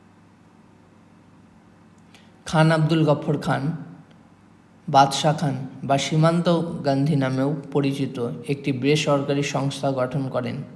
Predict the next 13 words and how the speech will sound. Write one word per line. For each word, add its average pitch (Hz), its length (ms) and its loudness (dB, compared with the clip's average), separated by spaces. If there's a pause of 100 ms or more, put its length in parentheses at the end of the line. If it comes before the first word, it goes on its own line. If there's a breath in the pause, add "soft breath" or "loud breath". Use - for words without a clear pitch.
(1040)
এর 139 220 -2
নাম 135 180 2 (100)
কি 160 160 2
ছিল? 120 140 -2 (340)
এটার 143 200 -8 (160)
সঠিক 135 220 -8
উত্তর 143 180 -8
হয়ে 139 120 -4
যাবে 131 100 -6
অপশন 135 300 -6
সি, 143 180 -6 (920 loud breath)
খুদাই 135 300 -2
খিদমতগার। 123 560 -6